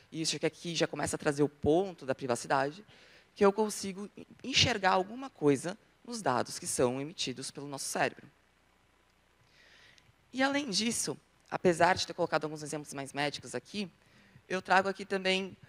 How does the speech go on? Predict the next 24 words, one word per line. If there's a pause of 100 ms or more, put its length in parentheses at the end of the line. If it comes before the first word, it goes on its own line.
(460)
algum,
algumas
tentativas
de
earbuds,
ou
de
fones
que
leem, (540)
aspas,
o
estado
mental
da
pessoa.
Então, (460)
tem
um
que
é
uma
proposta,
é